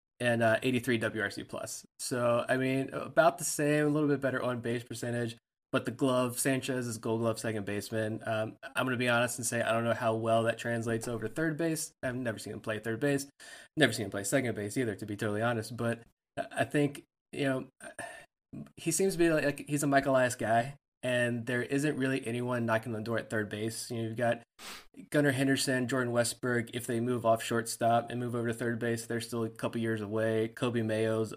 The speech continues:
a t-, an eighteen-year-old kid. He's many years away, so I could see Ruiz sticking around, but, I mean, when you've got Jones coming up, like you mentioned, and you've got Bannon, who I think is solid at third base. I don't trust his arm, uh, all the way at third base, but I think he's a pretty solid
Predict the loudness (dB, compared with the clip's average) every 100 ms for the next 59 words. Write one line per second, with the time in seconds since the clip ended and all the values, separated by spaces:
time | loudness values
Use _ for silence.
0 | -10 -8 -8 -6 -6 -6 -6 -4 -2 -4
1 | -6 -4 -4 -2 -4 -4 -2 -2 -2 -4
2 | -4 -6 -6 -6 -6 -4 -4 -4 -8 _
3 | _ _ -2 -2 2 4 4 4 2 0
4 | -2 -2 0 2 4 4 2 0 -6 -2
5 | 2 2 2 -4 -2 -2 -2 -2 -2 0
6 | 2 2 0 -2 2 2 0 -6 -4 -2
7 | -2 -2 -6 -4 -4 -4 -4 -4 -6 _
8 | _ _ -6 0 6 4 4 0 0 0
9 | -2 0 0 -2 0 0 0 -2 -2 -2
10 | -2 2 6 6 4 0 0 2 2 2
11 | 0 0 -4 0 0 0 -4 -2 0 0
12 | 0 -2 -8 -6 -2 2 4 4 2 0
13 | -2 0 -2 -4 -2 0 0 0 -2 -4
14 | -4 -4 -4 0 2 2 2 -4